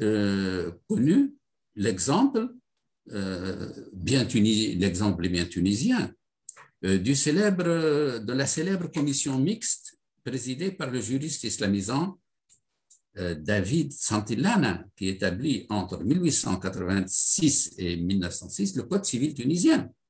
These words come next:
ainsi que le célèbre C O C, le Code des obligations et des contrats. Il faut dire que ces tentatives, euh, ont, n'ont pas, euh,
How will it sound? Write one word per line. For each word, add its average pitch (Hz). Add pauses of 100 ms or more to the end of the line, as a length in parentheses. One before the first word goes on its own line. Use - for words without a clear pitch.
(400)
ainsi 165
que 180
le 139
célèbre 190
C 147
O 143
C, 143
le 87
Code 104
des 92
obligations 92
et 147
des 143
contrats. 147 (1000)
Il 160
faut 208
dire 226
que 190
ces 151
tentatives, 139
euh, 117 (1300)
ont, 104 (120)
n'ont 101
pas, 120 (120)
euh, 92